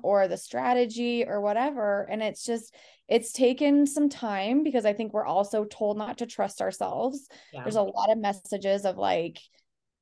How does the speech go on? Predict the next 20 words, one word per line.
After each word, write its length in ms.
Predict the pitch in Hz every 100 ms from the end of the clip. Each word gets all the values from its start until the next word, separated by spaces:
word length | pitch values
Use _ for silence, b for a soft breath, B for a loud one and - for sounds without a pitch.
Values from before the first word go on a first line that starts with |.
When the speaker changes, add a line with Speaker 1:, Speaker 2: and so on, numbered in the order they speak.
| _ - 196 - 196
Speaker 1:
basically, 540 | 254 277 277 269 233
like, 240 | 208 190 -
just 200 | 190 -
don't 260 | 190 185 196
pay 160 | 190
attention 440 | 185 185 180 185 185
to 300 | 185 170 -
anything 360 | 175 180 175
that 80 | -
you're 120 | -
feeling. 600 | - 185 160 185 220 277 - _
Speaker 2:
Yeah. 280 | 247 160 185
Speaker 1:
Um, 100 | 151 _ _ -
along 240 | 202 190 196
the 80 |
way, 240 | 180 165 185
physically, 460 | - 208 214 214
mentally, 420 | 196 185 190 190 185
emotionally, 440 | 175 180 196 185
whatever. 560 | 190 220 247 196 185